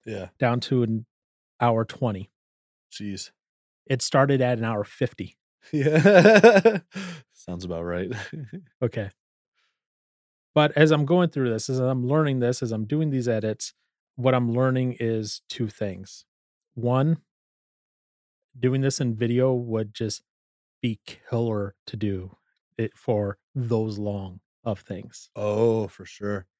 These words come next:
Speaker 2: E-, especially having to do the edit. Because unlike audio, like, audio, I can sit there and listen to it and be like, "Oh, I need to cut this. I need to stop this." With,
Speaker 1: Right.
Speaker 2: with video, I have to sit there and watch,
Speaker 1: Mm, sure.
Speaker 2: switch the camera. "Oh, nope, I didn't like that."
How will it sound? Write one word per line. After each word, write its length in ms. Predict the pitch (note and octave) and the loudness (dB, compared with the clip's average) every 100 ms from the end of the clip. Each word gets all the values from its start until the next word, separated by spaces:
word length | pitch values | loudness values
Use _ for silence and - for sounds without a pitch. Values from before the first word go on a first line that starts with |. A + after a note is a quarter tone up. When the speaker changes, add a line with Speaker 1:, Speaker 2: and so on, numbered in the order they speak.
| _ _ - | _ _ -8
Speaker 2:
E-, 80 | C3+ | -6
especially 580 | B2+ - A#2+ - C#3 A#2+ | -6 -2 -2 -2 -2 -4
having 380 | A2 A#2+ G#2+ A2+ | -4 -6 -6 -8
to 100 | - | -10
do 300 | G#2 G#2 G2 _ | -10 -10 -10 _
the 160 | A2+ A#2+ | -4 -4
edit. 200 | F#2+ - - _ - | -4 -10 -20 _ -6
Because 520 | B2 - G3+ C#3+ - _ - | -2 4 4 4 0 _ 0
unlike 260 | F#3+ B3+ D3 | 2 2 2
audio, 320 | D3+ G3 A#3+ | 2 4 4
like, 240 | A#3+ C#3 - | 4 0 0
audio, 400 | D#3+ G#3+ F3+ F3 | 2 6 6 6
I 100 | C#3+ | 4
can 160 | D#3 E3+ | 0 0
sit 240 | - D#3+ | 0 -2
there 180 | - E3+ | 0 0
and 140 | C#3+ A2+ | 0 -2
listen 320 | B2+ C#3 D#3 | -2 -2 -2
to 180 | E3+ D#3 | 0 0
it 60 | |
and 80 | D3+ | 0
be 80 | B2+ | -2
like, 120 | A#2+ | -2
"Oh, 100 | D3+ | 0
I 80 | C3 | -2
need 100 | A#2+ | -2
to 40 | A#2 | -6
cut 140 | B2+ - | -8 -6
this. 220 | A2+ - | -8 -8
I 60 | A2+ | -8
need 100 | G#2+ | -10
to 60 | |
stop 280 | G#2 G2+ G2+ | -10 -10 -10
this." 260 | G#2+ G#2 - _ _ _ | -10 -10 -12 _ _ _
With, 480 | F3 A3+ F#3+ F#3+ D#3 | -14 -8 2 6 8
Speaker 1:
Right. 240 | B2+ A2 | 6 4
Speaker 2:
with 200 | C#3+ B2+ | 2 2
video, 360 | A2+ G#3 E3 B2 - | 6 6 6 4 0
I 120 | B2+ D3 | 2 4
have 200 | F3+ - | 4 2
to 100 | D#3+ | -2
sit 220 | - D#3 | -2 0
there 220 | D#3+ D3+ | 2 2
and 180 | C#3 B2+ | 0 -4
watch, 440 | A#2 A#2+ E3 - - _ B2 | -2 0 0 -4 -18 _ -10
Speaker 1:
Mm, 160 | A2 | -8
sure. 140 | G2 - | -6 0
Speaker 2:
switch 180 | D#3+ - | 2 2
the 60 | |
camera. 440 | E3 D3+ C#3 C3 C3 _ _ _ _ _ B2+ | 0 2 2 0 -4 _ _ _ _ _ -2
"Oh, 120 | D#3 | 0
nope, 180 | C#3+ D#3+ | 0 0
I 60 | C3+ | 0
didn't 160 | D3+ | 0
like 140 | C#3+ C3+ | -2 0
that." 200 | B2+ | -2